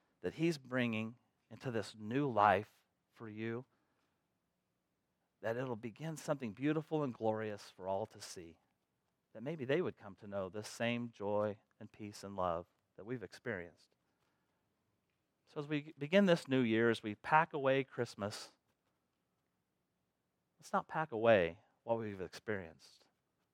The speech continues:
Let's let that grow. Let's let Jesus happen in our lives. And let this relationship grow into something amazing so that when Easter rolls around, we're not spending it all getting reacquainted with Jesus,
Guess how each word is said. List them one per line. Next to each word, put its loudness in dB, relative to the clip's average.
Let's -16
let -6
that 2
grow. -6
Let's -2
let 2
Jesus -12
happen -8
in -12
our 0
lives. -4
And 0
let 4
this -6
relationship 2
grow 6
into -2
something -6
amazing -2
so -4
that 0
when 2
Easter 2
rolls 6
around, 0
we're 0
not 2
spending -2
it -2
all 6
getting -4
reacquainted -2
with -10
Jesus, -16